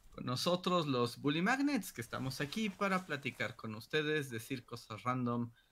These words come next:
y alegrarlos y deprimirlos en igual proporción. ¿Qué tal pasan la noche de este jueves?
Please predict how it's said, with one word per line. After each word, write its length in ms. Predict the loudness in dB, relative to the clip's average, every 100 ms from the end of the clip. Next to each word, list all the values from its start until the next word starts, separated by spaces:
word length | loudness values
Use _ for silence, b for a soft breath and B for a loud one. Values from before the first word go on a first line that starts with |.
| b -2
y 80 |
alegrarlos 800 | 2 4 4 4 4 4 2 -2
y 120 | -8 -2
deprimirlos 1000 | -2 -2 -2 0 0 0 -2 -2 -4 -4
en 200 | 0 2
igual 440 | 2 4 4 2
proporción. 1160 | -4 -8 -6 -8 -6 -2 0 2 2 2 0 -2 b b _ -6
¿Qué 80 |
tal 220 | 0 0 2
pasan 440 | 0 2 4 6
la 140 | 6 4
noche 760 | 0 -2 2 0 2 2 2
de 220 | 4 2
este 520 | 0 -4 -2 0 2 0
jueves? 840 | 0 2 2 2 0 -6 -10 -14